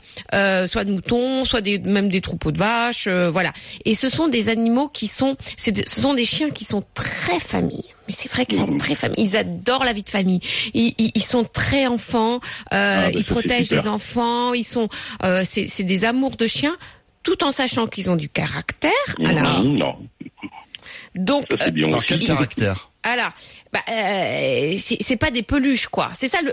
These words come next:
Speaker 1: le problème, c'est que ils sont tellement mignons quand ils sont petits.
Speaker 2: Mhm.
Speaker 1: C'est des vrais
Speaker 3: Oui.
Speaker 1: peluches.
Speaker 2: Tout à fait.
Speaker 1: Que on, on a tendance à les prendre pour des peluches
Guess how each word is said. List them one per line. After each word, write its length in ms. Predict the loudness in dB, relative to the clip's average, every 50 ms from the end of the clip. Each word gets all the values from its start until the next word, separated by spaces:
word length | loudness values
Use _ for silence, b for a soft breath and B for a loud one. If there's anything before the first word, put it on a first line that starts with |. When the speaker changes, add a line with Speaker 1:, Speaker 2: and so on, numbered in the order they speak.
| 0
Speaker 1:
le 80 | 0 0
problème, 300 | 0 0 0 2 2 0 0
c'est 160 | -2 -2 -4
que 180 | 0 0 0 0 B B B B
ils 80 | -6 -2
sont 120 | 0 0 0 0
tellement 340 | 0 0 0 2 2 2 4
mignons 640 | 4 4 4 4 4 4 4 4 4 2 2 0 -2
quand 220 | -6 -6 -6 -6
ils 40 | -6
sont 120 | -4 -4
petits. 240 | -2 -2 0 2 2
Speaker 2:
Mhm. 40 | 2
Speaker 1:
C'est 140 | 2 2 2
des 140 | 2 2 2
vrais 480 | 0 0 0 0 0 2 0 0 0 -2 0
Speaker 3:
Oui. 220 | 2 2 2 2 0 -2 -2 0
Speaker 1:
peluches. 300 | 0 0 2 0 0 0
Speaker 2:
Tout 60 | 0
à 40 | 0
fait. 220 | 2 0 -2 -2 B B B B B B B -4 B B B B B B B B B -4 0
Speaker 1:
Que 200 | 2 2 2 2 0 0
on, 160 | 0 0 0 0 0
on 160 | 2 2 2
a 120 | 2 0 -2
tendance 680 | -2 -2 0 0 2 0 0 0 -2 -4 -6 -8 -10 -6 -2
à 120 | 0 0
les 100 | 0 0
prendre 260 | 0 0 0 0 0
pour 160 | -2 -2 -2 0
des 120 | 0 -2
peluches 640 | -2 0 2 2 2 2 2 2 2 0 0 -2 0